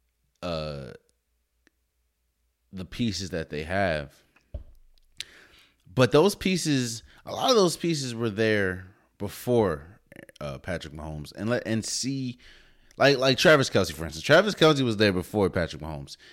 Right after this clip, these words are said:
And we didn't hear not nothing of Travis Kelce. Yeah, he was a s-, good player, but tr-, playing with Patrick Mahomes kinda put him over the top as being one of the best tight ends, if not the best tight end in the league.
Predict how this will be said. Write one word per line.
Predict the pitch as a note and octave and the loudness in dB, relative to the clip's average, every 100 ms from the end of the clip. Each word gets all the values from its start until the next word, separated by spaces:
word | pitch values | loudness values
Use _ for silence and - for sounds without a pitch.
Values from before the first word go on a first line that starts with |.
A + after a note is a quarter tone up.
| _ _ | _ _
And | A2+ A#2+ A#2 A2 G2+ G2 F2+ A#1 - F#2+ | -6 -2 0 0 -2 -2 -6 -10 -16 -14
we | F#2+ D3 | 0 4
didn't | E3+ C#3+ B2 | 4 4 4
hear | B2+ A2 | 2 2
not | A#2 A2+ | 2 2
nothing | A2 A#2+ A2 G#2+ | 4 2 0 -4
of | G2+ G#2+ G2 | -4 -6 -8
Travis | - G#2 F2+ | -6 -6 -6
Kelce. | - G2+ F#2+ | -8 -8 -6
Yeah, | A2+ D3 | 0 0
he | D3+ | 0
was | C#3 A2+ | -2 -4
a | |
s-, | F#2+ | -6
good | - B2 A#2+ - | -2 2 2 2
player, | B2+ C3 G2+ | 4 4 4
but | F2 G2+ - - - - _ _ | 2 0 0 -8 -20 -20 _ _
tr-, | - D3 - A#2+ - | -4 -4 -4 -16 0
playing | D#3+ F3 C#3+ | 2 4 4
with | C3+ - | 4 2
Patrick | A2 G2 F#2 | 0 -2 -6
Mahomes | F#2+ F#2+ D#2+ | -6 -6 -6
kinda | F#2+ F2 | -8 -8
put | G2+ | -8
him | F2+ F2 | -8 -8
over | D2+ | -10
the | C2+ | -14
top | - D2+ D2 | -12 -12 -12
as | - D#2 | -12 -12
being | E2+ E2 E2 | -10 -10 -10
one | E2 | -12
of | |
the | D2 | -12
best | C#2+ D#2 - | -10 -10 -8
tight | D#2 C#2+ | -8 -8
ends, | C2+ - - | -10 -12 -10
if | E2+ - | -10 -8
not | D2+ C#2 | -10 -8
the | D#2 | -10
best | D2 - | -8 -10
tight | - D2+ | -8 -8
end | C#2+ | -8
in | |
the | C2+ | -10
league. | C#2 F#2 - | -10 -10 -14